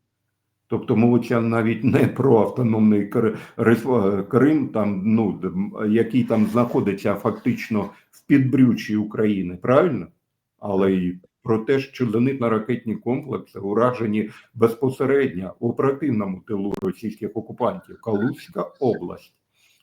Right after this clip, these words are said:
І це якраз і дає підстави говорити: оце створення картинки для, ві-, відповідно,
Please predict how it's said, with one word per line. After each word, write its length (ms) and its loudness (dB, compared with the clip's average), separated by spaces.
І 180 2
це 560 0
якраз 680 0
і 80 -4
дає 260 2
підстави 500 -2
говорити: 640 -4
оце 300 -4
створення 560 -2
картинки 760 -8
для, 540 2
ві-, 560 -2
відповідно, 840 -2